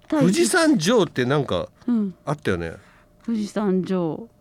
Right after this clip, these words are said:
Speaker 1: うん。
Speaker 2: 不動産、
Speaker 1: 覚え方。うん。
Speaker 2: じ-、
Speaker 1: 事業所得、
Speaker 2: 得、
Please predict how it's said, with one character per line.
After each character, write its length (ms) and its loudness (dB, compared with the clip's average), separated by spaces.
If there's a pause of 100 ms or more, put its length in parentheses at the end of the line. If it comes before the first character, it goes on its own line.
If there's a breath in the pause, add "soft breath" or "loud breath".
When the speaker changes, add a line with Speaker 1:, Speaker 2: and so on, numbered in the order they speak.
(760)
Speaker 1:
う 40 -2
ん。 340 -4 (320)
Speaker 2:
不 160 -6
動 260 4
産、 520 -2 (180)
Speaker 1:
覚 40 -6
え 0 -
方。 0 -
う 20 -2
ん。 320 -4 (580 loud breath)
Speaker 2:
じ-、 200 -2
Speaker 1:
事 40 2
業 340 2
所 200 -4
得、 140 -4
Speaker 2:
得、 500 0